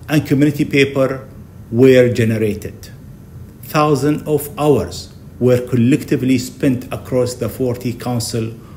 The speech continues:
over two days. Today, together with our partner,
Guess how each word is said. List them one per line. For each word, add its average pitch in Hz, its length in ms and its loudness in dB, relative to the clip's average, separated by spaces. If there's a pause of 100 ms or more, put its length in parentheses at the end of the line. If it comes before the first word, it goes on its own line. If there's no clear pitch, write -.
over 120 300 0
two 117 220 -4
days. - 480 -12 (2000)
Today, 156 500 6 (200)
together 139 500 8
with 127 220 4
our 135 260 0
partner, - 560 -6